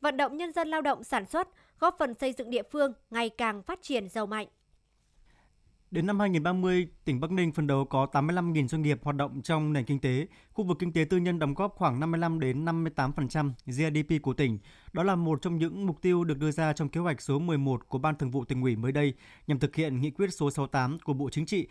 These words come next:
Speaker 2: về phát triển kinh tế tư nhân. Trong kế hoạch cũng đề ra mục tiêu, tốc độ tăng trưởng bình quân của kinh tế tư nhân đạt khoảng mười ba đến mười bốn phần trăm một năm. Nếu đạt mục tiêu về phát triển số lượng doanh nghiệp thì đến năm hai nghìn ba mươi,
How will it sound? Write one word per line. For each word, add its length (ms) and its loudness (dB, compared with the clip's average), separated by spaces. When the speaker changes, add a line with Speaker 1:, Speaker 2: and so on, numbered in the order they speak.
Speaker 2:
về 100 0
phát 140 -4
triển 160 2
kinh 180 0
tế 160 4
tư 80 2
nhân. 260 2
Trong 120 -2
kế 100 2
hoạch 280 0
cũng 280 -4
đề 140 4
ra 140 -2
mục 200 0
tiêu, 260 2
tốc 120 -4
độ 160 2
tăng 180 -2
trưởng 240 0
bình 180 -2
quân 200 2
của 200 0
kinh 180 -4
tế 100 0
tư 120 0
nhân 360 2
đạt 220 -2
khoảng 280 0
mười 120 0
ba 180 2
đến 200 -4
mười 100 2
bốn 220 -2
phần 180 -2
trăm 180 -2
một 160 -4
năm. 200 2
Nếu 120 4
đạt 240 2
mục 180 0
tiêu 220 4
về 240 2
phát 180 -4
triển 280 0
số 180 0
lượng 300 0
doanh 200 -2
nghiệp 280 2
thì 80 -4
đến 220 0
năm 220 0
hai 100 0
nghìn 140 0
ba 100 0
mươi, 260 4